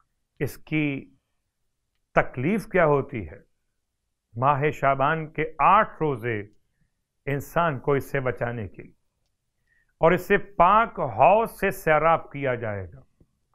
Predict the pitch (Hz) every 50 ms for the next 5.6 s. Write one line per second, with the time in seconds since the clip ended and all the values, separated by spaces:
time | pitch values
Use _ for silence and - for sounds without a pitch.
0 | _ _ _ _ _ _ _ _ _ _ _ _ _ _ _ _ _ _ _ _
1 | _ - 190 190 190 - - 156 151 143 151 160 - - 214 185 147 127 123 151
2 | 196 185 156 190 214 214 208 220 220 220 214 208 190 196 208 196 - - - 151
3 | 147 143 139 160 190 190 151 131 135 127 113 110 104 98 92 87 85 - _ _
4 | _ _ _ _ _ _ 151 151 127 113 110 151 185 214 233 262 262 233 226 220
5 | - - - 170 156 143 143 139 123 107 117 107